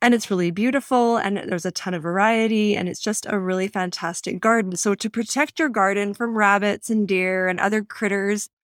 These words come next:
that love a free meal, you build a tall fence around it, and it's sturdy, but it's pretty as well because you want this fence to not distract from your beautiful garden.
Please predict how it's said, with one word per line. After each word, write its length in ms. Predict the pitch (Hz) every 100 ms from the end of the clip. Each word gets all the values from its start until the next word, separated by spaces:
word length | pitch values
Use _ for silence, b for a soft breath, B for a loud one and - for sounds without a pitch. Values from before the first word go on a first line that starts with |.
| _ _
that 200 | 208 196 -
love 360 | 156 180 196 202
a 120 | 190
free 500 | - - 196 202 208
meal, 500 | 202 233 175 180 269 - _ _ -
you 180 | 208 220
build 380 | 214 214 226
a 80 | -
tall 480 | - - - 185 196
fence 380 | - 285 277 226
around 280 | 180 160 165
it, 120 | -
and 120 | 190
it's 160 | 196 -
sturdy, 540 | - 277 277 190 185
but 160 | 196 214
it's 160 | -
pretty 420 | - 349 262 180
as 160 | - 214
well 200 | 285 220
because 240 | 202 208
you 100 | 214
want 320 | 190 190 202 226
this 160 | 202
fence 400 | - 190 190 -
to 340 | - 196 190 180 _ _ _ -
not 220 | 185 175
distract 500 | 175 - 180 - -
from 160 | 190
your 120 | 170 160
beautiful 340 | 151 156 170
garden. 440 | 165 160 - -